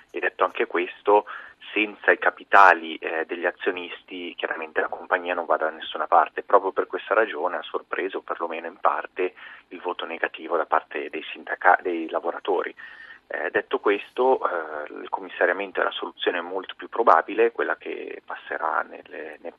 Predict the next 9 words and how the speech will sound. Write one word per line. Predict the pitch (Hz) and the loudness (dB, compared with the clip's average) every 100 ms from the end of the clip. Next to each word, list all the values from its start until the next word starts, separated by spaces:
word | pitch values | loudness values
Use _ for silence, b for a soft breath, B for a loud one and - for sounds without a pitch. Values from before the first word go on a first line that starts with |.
| _ | _
proprio | - - - | 0 0 2
oggi, | 98 95 - - | 4 4 0 -6
pro-, | 85 85 - _ | -6 -6 -12 _
già | - 85 82 | 2 4 6
oggi, | 85 82 - 120 B B B B B | 2 -2 -8 -8 B B B B B
eh, | - 85 - | -6 -6 -6
e | 113 113 92 85 | -6 -6 -8 -6
la | - | -8
compagnia | - 95 117 92 110 107 | -6 -2 -2 -2 0 2